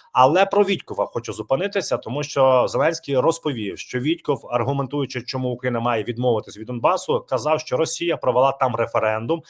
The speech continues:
і внесла його в Конституцію. Цитуємо Зеленського. Я йому чітко сказав, що є деяке оманливе враження. Історія в тому, що руські кажуть, що вони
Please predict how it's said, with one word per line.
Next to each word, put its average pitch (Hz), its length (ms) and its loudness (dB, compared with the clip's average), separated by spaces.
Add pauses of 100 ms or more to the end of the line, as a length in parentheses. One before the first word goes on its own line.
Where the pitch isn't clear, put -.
(200)
і 143 80 -6
внесла 143 360 0
його 131 440 2 (120)
в - 100 -20
Конституцію. 143 880 -2 (180)
Цитуємо 135 500 -4
Зеленського. 95 640 -4 (640)
Я 165 180 2
йому 220 180 2
чітко 190 320 0
сказав, 113 360 0
що - 140 -6
є 156 200 2
деяке 151 760 2
оманливе 127 600 2
враження. 107 440 0
Історія 135 440 -2
в 127 120 -4
тому, 131 300 -2
що 131 220 -4
руські 143 540 -6
кажуть, 131 420 0
що - 200 -4
вони 123 380 -2